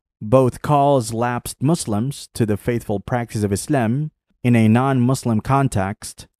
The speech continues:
and do outreach to non-Muslims to spread the faith.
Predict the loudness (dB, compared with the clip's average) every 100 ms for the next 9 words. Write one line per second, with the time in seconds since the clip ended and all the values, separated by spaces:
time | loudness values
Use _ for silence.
0 | _ 0 2 6 6 6 4 0 0 0
1 | -2 -6 -2 2 2 2 2 4 2 0
2 | -2 -2 -6 -8 -12 _ _ _ -2 0
3 | 0 -2 0 0 0 -2 0 -2 -6 -16
4 | -20